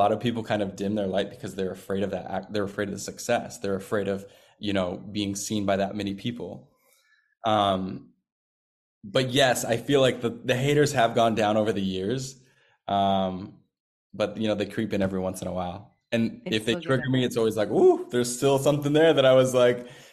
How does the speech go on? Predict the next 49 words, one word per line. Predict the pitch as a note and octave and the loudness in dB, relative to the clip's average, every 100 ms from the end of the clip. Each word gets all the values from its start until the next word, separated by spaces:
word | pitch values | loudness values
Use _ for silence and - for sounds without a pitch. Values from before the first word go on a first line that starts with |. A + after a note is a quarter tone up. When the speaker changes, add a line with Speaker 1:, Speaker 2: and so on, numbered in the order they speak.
| _ | _
Speaker 1:
needing | G2+ G#2+ B2+ C3 | -6 -2 0 2
to | D3+ | 4
heal. | F#3+ G3 F#3 | 8 8 8
Let's | E3 D3+ E3 | 6 4 2
look | E3+ F3+ | 4 4
into | F#3+ E3 | 4 6
that | D#3+ D#3 | 8 8
and | C#3 | 4
see, | C3 C#3 - | 2 0 2
<laughs> | F#3+ F#3 - G#3+ F#3+ - - - - - - - - - - | 4 2 4 4 2 0 -10 -10 -12 -12 -16 -18 -20 -20 -10
see | - | -2
what's | C3+ C3 | -2 2
Speaker 2:
Haters | D#3+ | 4
Speaker 1:
going | E3+ | 6
Speaker 2:
are | E3+ D#3+ | 8 8
Speaker 1:
on." | D#3 | 6
Speaker 2:
healers. | F3+ C#3 C2 - _ _ | 2 -8 -14 -18 _ _
Speaker 1:
Yeah. | G#3+ F3 | 0 2
Speaker 2:
I | F3+ | 2
love | F#3 F#3 F3 | 0 0 0
it. | E3+ - | -2 -4
And | G3+ F#3 | -6 -6
Doctor | F3+ A#3 C4+ C4+ | -2 -2 0 -2
Wayne | A3+ G#3+ | -2 0
Dyer | G3+ F#3+ G3 F#3 | 0 2 0 -2
would | F#3 | -2
always | F#3 F#3 - | -4 -8 -8
say, | F#3 E3+ D#3 - _ - | -6 -4 -8 -14 _ -8
and | G#3+ G#3+ | -6 -2
this | G#3+ A#4+ | 0 4
was | G#4+ B3+ | 4 4
Doctor | C4+ C4+ C4+ | 2 0 -2
Wayne | G#3+ G#3+ | -2 0
Dyer. | F3 D3+ C#3 | -2 -2 -4
I | F#3 | -4
thought | B3 C#4 - | -4 -4 -2
I, | G#3+ A#3 | -2 -4
he | - A#3+ | -8 -10
was | A3 | -10
a | G3+ | -10
spiritual | - A#3+ A#3 A3+ | -10 -8 -6 -8
teacher | A3+ G#3+ G3 G3+ G3 | -8 -10 -4 -2 0
that | F3+ - | -2 0
I | F3+ | -2
always | - F#3 F#3 F3+ F3+ | -2 -4 -4 -4 -8
really | E3+ F3 F3+ | -10 -6 -4
looked | E3+ E3 F#3 | -6 -6 -4
up | E3 - | -4 -4
to. | A3+ A3+ A3+ | -4 -2 -4